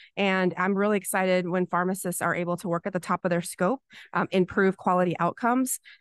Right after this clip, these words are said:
and, uh, do all we can to partner with our providers, uh, to make sure that patients are cared for, um, with their medication management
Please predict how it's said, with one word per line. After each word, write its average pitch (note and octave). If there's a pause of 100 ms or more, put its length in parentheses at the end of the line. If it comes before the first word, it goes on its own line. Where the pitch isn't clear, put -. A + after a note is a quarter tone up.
and, F#3
uh, F3+
do G3
all F#3
we F#3
can F#3
to F3 (120)
partner G#3+
with F3+
our F3+
providers, E3+ (300)
uh, F3+
to A3
make F#3
sure F#3
that E3+
patients F#3+
are E3+
cared F3+
for, E3+ (280)
um, E3+
with F#3
their F3
medication F3+
management F3